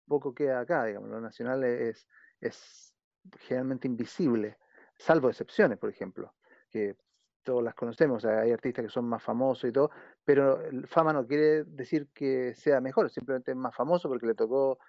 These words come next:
ser más famoso, eh, porque tan-, hay, las condiciones son variables. Por un lado, te digo, está, está esa, esa realidad, o sea, no, no es, no es un misterio, todo el, todo el mundo sabe que hay artistas fantásticos que no los conoce nadie.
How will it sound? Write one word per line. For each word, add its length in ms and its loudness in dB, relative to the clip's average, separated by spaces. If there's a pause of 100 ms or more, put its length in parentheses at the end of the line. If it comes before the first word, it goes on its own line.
(220)
ser 180 -4
más 120 -6
famoso, 400 -2 (440)
eh, 340 2
porque 600 -4 (240)
tan-, 220 2
hay, 280 -4
las 100 -8
condiciones 720 0 (140)
son 380 -4
variables. 500 6 (480)
Por 140 2
un 120 4
lado, 280 6
te 100 -4
digo, 220 -2
está, 440 -6 (360)
está 220 -4
esa, 500 -6 (200)
esa 200 -10
realidad, 320 0
o 20 -8
sea, 160 -6
no, 220 -6
no 180 -6
es, 120 -6 (680)
no 360 -12
es 80 -8
un 100 -6
misterio, 560 0
todo 200 4
el, 260 -2 (120)
todo 100 0
el 60 -2
mundo 220 -4
sabe 280 2
que 60 0
hay 80 4
artistas 480 -2
fantásticos 920 -2
que 160 -2
no 120 0
los 100 -2
conoce 240 -4
nadie. 300 0